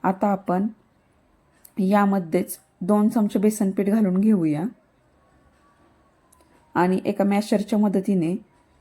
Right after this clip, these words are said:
भाजी पूर्ण मॅश करून घेऊया. यामध्ये आपणाला जर अगदीच गरज वाटली तर आपण बेसनचं प्रमाण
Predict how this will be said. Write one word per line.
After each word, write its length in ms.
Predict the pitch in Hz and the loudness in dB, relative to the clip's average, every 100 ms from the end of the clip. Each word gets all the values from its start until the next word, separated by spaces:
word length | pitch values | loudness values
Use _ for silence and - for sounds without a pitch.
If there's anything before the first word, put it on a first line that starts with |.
| _ | _
भाजी 380 | 175 226 202 190 190 | 0 2 2 0 -4
पूर्ण 360 | - 214 220 | 0 2 2
मॅश 320 | 226 220 220 - | 4 2 0 -2
करून 320 | 208 202 196 | -2 0 2
घेऊया. 460 | 226 214 165 156 208 - _ _ _ _ _ _ - - - - - _ _ _ _ _ _ _ _ _ _ _ - _ _ - | 2 2 2 0 -4 -10 _ _ _ _ _ _ -18 -18 -20 -20 -20 _ _ _ _ _ _ _ _ _ _ _ -20 _ _ -2
यामध्ये 460 | 196 208 214 190 214 | 2 2 2 4 2
आपणाला 380 | 208 202 196 | 4 0 0
जर 200 | 185 180 - - | 2 0 0 -2
अगदीच 380 | 196 180 208 196 | -2 -2 -2 2
गरज 360 | 226 214 202 | 4 4 2
वाटली 500 | 214 208 208 165 175 214 _ _ _ _ _ _ _ | 0 0 -2 -2 -2 -4 _ _ _ _ _ _ _
तर 140 | 220 226 | 4 4
आपण 420 | 202 - 185 202 | 4 2 0 2
बेसनचं 440 | 208 214 214 214 | 2 2 0 0
प्रमाण 400 | 214 220 190 180 | 2 2 2 0